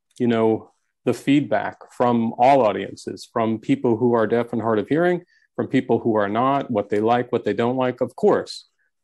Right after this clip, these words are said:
But all these things take a little bit of time. They take a little bit of time to set up the proper methodology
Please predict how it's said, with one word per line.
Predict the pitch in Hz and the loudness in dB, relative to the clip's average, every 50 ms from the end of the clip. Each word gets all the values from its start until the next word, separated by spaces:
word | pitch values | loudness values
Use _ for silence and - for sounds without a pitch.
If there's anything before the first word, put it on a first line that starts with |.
| _ - | _ -4
But | - 127 | 0 4
all | 139 143 147 147 | 4 4 4 4
these | 151 151 143 - | 2 0 -2 -2
things | - 147 147 147 139 - | -2 0 0 0 -2 -4
take | - 143 139 139 | -4 -4 -4 0
a | - 139 | 0 0
little | 131 151 143 143 | 2 2 2 2
bit | 143 156 139 | 0 0 -2
of | 143 - | -2 -2
time. | 127 120 117 117 120 120 123 123 120 | -2 -2 -2 -2 -2 -4 -6 -4 -4
They | 110 104 | -4 -2
take | - 131 123 123 | -2 -2 -2 0
a | 127 | 0
little | 131 131 123 | 0 0 0
bit | 123 135 | -2 -2
of | 135 - | -4 -2
time | 135 127 123 127 123 120 | -4 -2 -2 -2 -2 -2
to | - 113 107 104 | 0 0 0 0
set | 101 - - 131 117 120 | -2 -4 -4 -2 -2 -2
up | 117 - | -4 -4
the | - - | -10 -10
proper | - - 120 117 - 123 117 | -2 2 2 2 2 0 0
methodology | 120 117 113 - 117 104 107 107 113 117 117 117 120 123 123 127 123 | 0 0 0 -2 0 0 2 2 2 2 0 0 0 0 0 0 -2